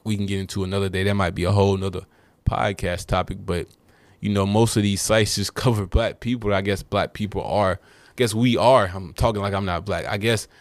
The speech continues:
black people as a whole, and I guess we are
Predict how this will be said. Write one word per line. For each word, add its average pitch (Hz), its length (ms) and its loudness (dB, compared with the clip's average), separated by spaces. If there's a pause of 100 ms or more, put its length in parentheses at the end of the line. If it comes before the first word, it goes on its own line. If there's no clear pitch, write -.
(160)
black 104 300 0
people 92 460 -4 (320)
as 98 200 0
a 90 100 0
whole, 98 440 4 (160)
and 71 80 -8
I 95 80 -4
guess 98 220 -2
we 98 160 0
are 95 420 2